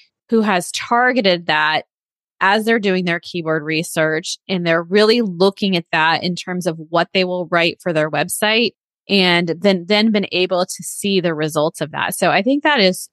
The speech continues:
so extremely helpful. And I think the other thing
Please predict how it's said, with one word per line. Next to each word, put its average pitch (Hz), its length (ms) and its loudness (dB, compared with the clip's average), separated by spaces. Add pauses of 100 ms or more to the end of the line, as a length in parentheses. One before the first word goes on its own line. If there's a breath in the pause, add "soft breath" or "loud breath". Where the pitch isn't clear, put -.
so 180 560 2
extremely 165 640 -4
helpful. 240 600 -2 (180)
And 220 140 0
I 220 60 2
think 247 220 0
the 233 140 2
other 220 200 0
thing 170 540 -2